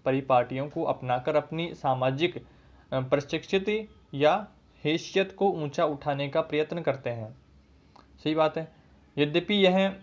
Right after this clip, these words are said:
प्रक्रिया काफ़ी पुरानी है और, अ, स्वतंत्रता प्राप्ति यहाँ तक कि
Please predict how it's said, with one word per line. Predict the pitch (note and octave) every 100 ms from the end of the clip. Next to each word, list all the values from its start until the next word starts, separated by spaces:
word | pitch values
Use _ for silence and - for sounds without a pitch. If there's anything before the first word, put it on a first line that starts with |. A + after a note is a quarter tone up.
| - - - -
प्रक्रिया | C#3+ D#3 E3
काफ़ी | E3+ D3+ F3
पुरानी | E3+ C#3+ C#3 D3+
है | D#3+
और, | - E3+ E3
अ, | E3 D3+
स्वतंत्रता | C3+ C3+ D3 C#3+ C#3+ D3 D#3+ F3+
प्राप्ति | D#3 C3+ C3 - E3+
यहाँ | D3 C#3+
तक | D3 -
कि | E3+ C3